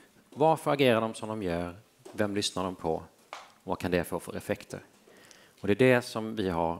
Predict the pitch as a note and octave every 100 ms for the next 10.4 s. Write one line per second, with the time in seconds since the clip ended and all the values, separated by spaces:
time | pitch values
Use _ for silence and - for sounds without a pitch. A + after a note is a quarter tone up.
0 | - G2+ F2 D#2+ D#2 - - D#2+ _ -
1 | - E2+ - - - - F2 F2 G2 -
2 | D3 - - E2 E2 - _ _ F2+ F2+
3 | F2 - _ - F#2 G2+ G2 E2 D#2+ E2
4 | - G2 F#2 E2 - E2 E2+ - F#2 D#2+
5 | A2+ C3 - C3+ D#3+ _ _ - - _
6 | _ _ _ F2+ A2 - A2+ B2+ - G#2
7 | A2+ A#2+ G2+ A#2 C3 _ - D#3 G#2+ F2+
8 | F2+ F#2 A#2 _ _ - F#2+ - G#2 F#2
9 | - G2 G2 - A2 F2 - F#2+ C#3 -
10 | F#2+ - -